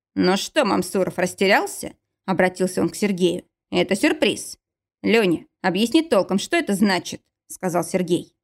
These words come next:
«Вот тебе группа сопровождения будущего груза – автоматчики. Я с ними контракт заключил», — сказал Лёня.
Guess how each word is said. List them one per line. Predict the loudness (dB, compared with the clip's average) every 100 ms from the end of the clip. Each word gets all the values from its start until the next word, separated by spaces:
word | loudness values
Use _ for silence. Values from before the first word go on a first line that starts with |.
| _ _ -2
«Вот | 2 4 2
тебе | 0 0
группа | 2 2 0
сопровождения | -4 0 4 4 4 2 4 2
будущего | 2 0 2 2
груза – | 4 2 0 -8 -14 -6
автоматчики. | -2 2 2 2 -2 -10 -10 -14 -14 _ _ 0
Я | 2 2
с |
ними | 2 2
контракт | 4 4 4 2 0
заключил», — | -2 -2 -2 -4 -6 _ _
сказал | -16 -6 -2 0
Лёня. | 2 4 4 0